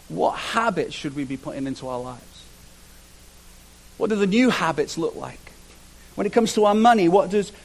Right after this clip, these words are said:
the new habit look like? When it comes to our parenting, new habit, our relationships, what's the new habit look like? What, how, where does this fit in? Where does church fit in? That's what we're gonna look at over the next few weeks.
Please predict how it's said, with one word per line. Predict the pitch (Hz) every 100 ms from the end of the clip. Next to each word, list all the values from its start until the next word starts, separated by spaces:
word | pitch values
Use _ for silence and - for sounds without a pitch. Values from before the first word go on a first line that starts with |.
| -
the |
new | 202 254 233
habit | 185 160 143
look | 139
like? | 143 143
When | 190
it | 185
comes | 226 220 -
to | 196
our |
parenting, | 190 - 226 226 - 156 - -
new | 190 240 220
habit, | 170 143 147
our | 185
relationships, | 202 226 214 202 165 185
what's | 220
the | 214
new | 202 220 233
habit | 196 151 151
look | 143 120
like? | 131 - - - -
What, | - -
how, | - 269
where | 277
does | 294 254 190
this | 254 262
fit | - - 185
in? | 151 120 - -
Where | - 285
does | 269 247
church | - - - 262 262 226 -
fit | - 165
in? | 139 123 110 - - - - - - - - - - - - - - - - - - - - - - - - - - - - - - - - - - - -
That's | 180 196
what | 190
we're |
gonna | 190 180
look | 175 180
at |
over | 156 151
the |
next | 156 160
few | - 147
weeks. | 143 143 - -